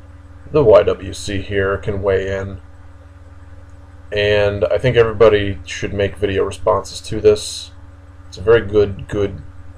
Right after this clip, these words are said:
good fucking idea. Although it's very lengthy, and I don't expect these videos to be half-assed. In fact,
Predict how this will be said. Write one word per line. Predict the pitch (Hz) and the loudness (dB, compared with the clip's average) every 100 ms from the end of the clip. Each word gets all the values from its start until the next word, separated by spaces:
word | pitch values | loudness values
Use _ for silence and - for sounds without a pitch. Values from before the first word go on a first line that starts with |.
| - - - - - - | -20 -20 -20 -20 -20 -6
good | 120 110 | -2 -2
fucking | - 110 - 101 | 4 4 4 -2
idea. | 101 95 92 95 - - - - - - - - - - | -2 0 2 2 0 -8 -10 -16 -20 -20 -20 -20 -14 4
Although | 107 104 107 | 6 8 8
it's | 107 - | 8 6
very | 117 123 | 8 8
lengthy, | 117 117 120 - 95 87 - - - - 98 | 8 6 4 0 -8 -8 -18 -16 -16 -10 -4
and | 98 95 92 95 95 | -2 -2 -4 -4 -4
I | - | -2
don't | 98 101 | 0 0
expect | 104 - - 107 - | -2 -6 4 4 4
these | 104 95 95 | -8 -8 -6
videos | 101 101 98 - | -4 0 -2 -4
to | |
be | - | -10
half-assed. | 98 101 98 - 101 104 101 - | -2 4 4 4 6 6 4 0
In | 95 | -10
fact, | 90 101 101 98 - | -2 2 4 2 -4